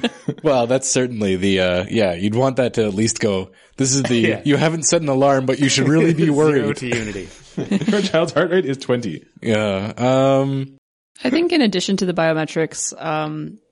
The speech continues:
Speaker 4: if you could do some sort of, like, not filtering, but kind of deciphering of the noises that your baby is making. Like, oh, your baby's coughing,
Speaker 3: Whoa,
Speaker 4: but it sounds
Speaker 3: good
Speaker 4: like
Speaker 3: one.
Speaker 4: a wet cough. Maybe that's
Speaker 2: Mm.
Speaker 1: Oh,
Speaker 4: a
Speaker 1: wow.
Speaker 4: bacterial infection.
Speaker 2: Oh, man.
Speaker 1: Oh, my
Speaker 2: Then,
Speaker 1: God.
Speaker 2: then you're getting into, like,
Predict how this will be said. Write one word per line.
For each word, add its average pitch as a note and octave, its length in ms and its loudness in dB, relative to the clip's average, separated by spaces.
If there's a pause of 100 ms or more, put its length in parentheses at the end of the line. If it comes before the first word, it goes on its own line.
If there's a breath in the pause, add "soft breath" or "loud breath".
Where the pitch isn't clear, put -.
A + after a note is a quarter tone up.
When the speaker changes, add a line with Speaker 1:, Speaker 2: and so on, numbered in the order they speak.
(140)
Speaker 4:
if E3 140 -12
you E3 80 -6
could E3 140 -8
do E3+ 120 -4
some F#3 200 -4
sort E3 220 -4
of, D#3 160 -6
like, D3 280 -8 (420)
not G#3+ 340 -6
filtering, E3+ 600 -2
but D3 120 -6
kind D#3+ 220 -6
of D3 80 -6
deciphering D3 720 -4
of D3 380 -6
the C#3 80 -6
noises C#3+ 480 -6
that - 140 -8
your C3+ 100 -6
baby G2+ 300 -6
is - 120 -10
making. - 400 -10 (340)
Like, D#3+ 200 -6
oh, G3 80 -2
your F3+ 160 0
baby's E3+ 260 -2
coughing, D#3+ 360 -4
Speaker 3:
Whoa, - 60 -4
Speaker 4:
but - 80 -8
it - 80 -8
sounds C#3+ 260 -6
Speaker 3:
good D3+ 60 -2
Speaker 4:
like - 60 -8
Speaker 3:
one. C3 80 -4
Speaker 4:
a - 20 -4
wet D3+ 260 -4
cough. - 500 -6 (120)
Maybe A2+ 200 0
that's G2 380 -2
Speaker 2:
Mm. F#2 140 -10
Speaker 1:
Oh, - 60 -4
Speaker 4:
a D#2+ 40 -2
Speaker 1:
wow. F2 260 0
Speaker 4:
bacterial E3+ 400 -2
infection. B2+ 560 -8 (180)
Speaker 2:
Oh, A2 160 0
man. G#2+ 140 0
Speaker 1:
Oh, G#2+ 100 4
my F#2 60 0
Speaker 2:
Then, G2 100 0
Speaker 1:
God. G2 320 -2
Speaker 2:
then A#2+ 120 0
you're B2 100 0
getting A#2+ 160 2
into, A2+ 160 2
like, G#2 300 2